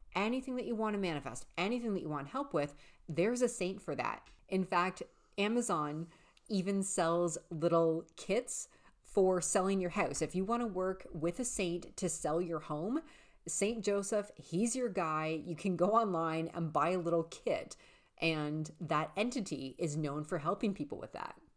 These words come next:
In fact, years ago, I used to do customized spell work on behalf of clients. I did the spells for them. And I had a woman come to me. She was struggling to sell her home. And the spell I did incorporated working with Saint Joseph,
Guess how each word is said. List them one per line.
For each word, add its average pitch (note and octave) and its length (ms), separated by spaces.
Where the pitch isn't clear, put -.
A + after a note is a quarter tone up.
In F#3+ 180
fact, F3 400
years F3+ 380
ago, C#3 440
I D#3+ 120
used D#3 380
to E3+ 40
do D3+ 140
customized D3 640
spell D#3+ 360
work D3 380
on D3+ 220
behalf C#3+ 460
of A3 100
clients. B3 420
I D3 100
did D3 140
the D3+ 60
spells C#3+ 380
for F3+ 240
them. C3 260
And D#3 120
I - 20
had E3+ 140
a F#3 40
woman G#3+ 280
come F3 220
to E3+ 100
me. D#3+ 180
She D#3 120
was C#3+ 140
struggling D#3+ 420
to F#3+ 60
sell F#3+ 180
her G3 120
home. C#3+ 460
And E3 120
the D#3+ 40
spell F#3+ 340
I D3 140
did D#3+ 500
incorporated F3 720
working D3 300
with D3 100
Saint C#3+ 220
Joseph, C3+ 440